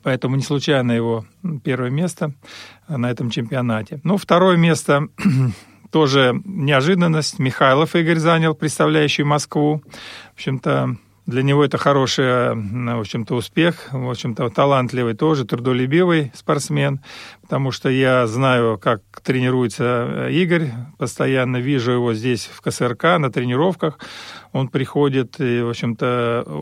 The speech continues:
и много уделяет, э, внимания на тренировочных занятиях. И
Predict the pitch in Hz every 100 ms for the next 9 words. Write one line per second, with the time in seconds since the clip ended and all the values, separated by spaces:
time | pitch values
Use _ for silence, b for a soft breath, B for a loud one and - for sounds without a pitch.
0 | - - 135 135 131 127 143 165 131 117
1 | 123 139 139 127 - 139 131 113 120 127
2 | 131 123 120 110 123 120 120 113 120 113
3 | 117 110 104 127 131 190 202 196